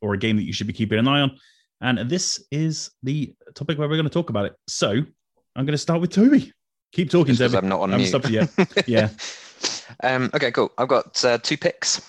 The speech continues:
Speaker 2: um, two trailers really, uh, or gameplay videos that have come out in the last week that I thought were awesome. Um, the first was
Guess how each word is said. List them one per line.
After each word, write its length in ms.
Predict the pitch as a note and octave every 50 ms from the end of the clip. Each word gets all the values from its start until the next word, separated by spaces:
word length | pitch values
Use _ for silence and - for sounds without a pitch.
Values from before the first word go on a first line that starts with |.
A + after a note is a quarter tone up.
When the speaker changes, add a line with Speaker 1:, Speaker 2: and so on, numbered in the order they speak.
| _ _ - - _ -
Speaker 2:
um, 540 | A2 G#2+ G#2+ G#2 G#2 G#2 G2+ G2+ G2+ G2+ -
two 140 | - - C#3 -
trailers 420 | - - B2 B2+ B2 A#2+ A#2 A2
really, 260 | G#2+ G#2 G#2 G#2+ G#2 - - -
uh, 80 | F#2+ F#2
or 160 | - G2 F2+
gameplay 340 | - G#2+ G#2+ G#2+ G#2 G#2+ F#2+ F#2+
videos 240 | F#2+ F#2 F#2+ F#2+ -
that 80 | - -
have 80 | F2 -
come 180 | - F#2+ G2
out 220 | F#2+ F#2 E2 - -
in 80 | F#2+
the 100 | F#2+ F#2
last 240 | G2 G2 F#2+ - -
week 220 | G2+ G2+ F#2 -
that 120 | - F#2+ -
I 80 | F#2+
thought 180 | F#2 - F#2 -
were 240 | E2+ F2+ F2+ F2+ F2 - - - - _ _ _ _ -
awesome. 500 | G#2+ G#2+ G#2 - - - C3 D#3 F#3 - _ _ _ _ _ _ _ _ _ _ _ _ - - -
Um, 240 | G#2 G2+ G2+ G#2 -
the 60 | G2+
first 260 | - D3 D3 C#3 -
was 220 | - A#2+ A2 -